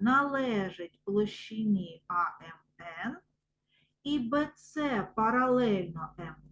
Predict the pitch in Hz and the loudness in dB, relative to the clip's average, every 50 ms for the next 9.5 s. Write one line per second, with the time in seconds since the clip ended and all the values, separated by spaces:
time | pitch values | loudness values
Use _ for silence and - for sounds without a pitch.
0 | - - 185 190 185 190 196 247 311 370 403 403 - - - - - - - - | -14 -8 -6 -4 -2 0 0 -2 -2 -2 -6 -10 -12 -18 -20 -20 -20 -20 -4 0
1 | 262 269 269 269 269 277 277 262 247 214 208 - - - - 175 160 - - - | 2 2 2 2 0 0 2 2 2 2 2 -2 -8 -10 -8 -8 -8 -10 -14 -6
2 | - 208 202 180 - - - - - - 302 339 370 403 403 - - - - - | -2 0 0 0 -2 -8 -14 -14 -8 -4 -2 0 0 -2 -2 -4 -10 -20 -20 -20
3 | - - - 247 - - - 240 220 208 190 190 190 233 311 370 359 339 330 320 | -10 -2 0 0 0 0 -2 0 2 2 2 2 0 0 0 0 -2 -2 -4 -4
4 | 320 320 294 254 190 196 202 208 233 247 254 254 254 247 247 247 - - 208 214 | -4 -2 -2 -2 0 2 2 4 4 4 4 4 4 2 2 0 0 0 0 0
5 | 208 - - 190 180 - - - - - - - - - - - - - - - | 0 -2 -8 -8 -8 -8 -12 -18 -20 -20 -20 -20 -20 -20 -20 -20 -20 -20 -20 -20
6 | - - _ _ _ _ _ _ _ _ _ _ _ _ _ _ _ _ _ _ | -20 -20 _ _ _ _ _ _ _ _ _ _ _ _ _ _ _ _ _ _
7 | _ _ _ _ - 269 - - 269 269 - 262 254 247 220 208 202 220 220 214 | _ _ _ _ -10 -8 -4 -4 -4 -2 0 0 0 4 6 6 6 6 6 4
8 | - 247 247 226 226 208 240 247 240 220 202 - - 170 - - - - _ 202 | 4 4 4 4 4 4 4 4 4 4 2 0 -2 -12 -18 -18 -20 -4 _ 0
9 | 202 196 202 185 - _ _ - 151 | 2 2 2 0 -2 _ _ -20 -20